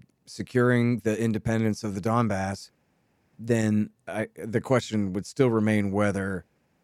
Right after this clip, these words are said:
the Ukrainians would try to stay at war to fight that and kick them all the way out. But it seems like the Russians at least would be able to hold on to the east. They've sure got it now, don't they?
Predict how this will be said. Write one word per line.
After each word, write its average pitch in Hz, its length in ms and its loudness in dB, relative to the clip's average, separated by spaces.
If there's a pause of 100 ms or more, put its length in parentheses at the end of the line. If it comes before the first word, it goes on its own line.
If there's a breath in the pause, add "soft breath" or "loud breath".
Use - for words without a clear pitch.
(180)
the 110 120 -4
Ukrainians 104 680 0
would 92 140 -8
try 110 360 0
to 92 240 -6 (280)
stay 110 400 0
at 90 120 -4
war 107 340 4
to 98 140 -8
fight 120 340 -2
that 98 220 -4
and 92 100 -8
kick - 240 -6
them 98 160 -4
all 110 280 0
the 101 80 -6
way 92 240 -6
out. 110 360 -2 (500)
But 110 100 -4
it 98 100 -8
seems 135 420 0
like 104 160 -2
the 104 100 -4
Russians 107 400 -2
at 87 140 -10
least 120 280 0
would 92 80 -6
be 92 140 -6
able 90 160 -6
to 85 80 -8
hold 95 280 0
on 95 200 -2
to 87 60 -6
the 78 240 -12
east. 95 380 -6
They've 110 160 -4
sure 120 180 -2
got 104 260 0
it 82 100 -6
now, 107 300 -2
don't 87 200 -8
they? 113 240 -6